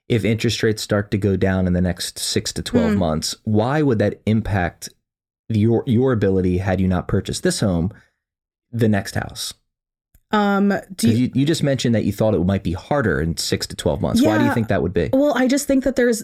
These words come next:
Speaker 2: like, as interest rates go down, people are more, potentially are more interested in buying because it's, it's,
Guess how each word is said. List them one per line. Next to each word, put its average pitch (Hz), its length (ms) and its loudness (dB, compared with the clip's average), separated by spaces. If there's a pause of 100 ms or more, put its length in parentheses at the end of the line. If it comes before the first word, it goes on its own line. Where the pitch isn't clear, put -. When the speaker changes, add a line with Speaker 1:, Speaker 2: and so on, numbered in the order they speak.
Speaker 2:
like, 214 220 0 (100)
as 202 200 0
interest 202 340 0
rates 196 240 -2
go 185 200 2
down, 196 500 2 (160)
people 202 320 0
are 185 140 2
more, 175 260 2 (400)
potentially 214 680 0
are 208 180 2
more 190 240 2
interested 180 440 -2
in 170 220 0
buying 202 520 0
because 185 340 0
it's, 180 240 -2 (360)
it's, - 320 -4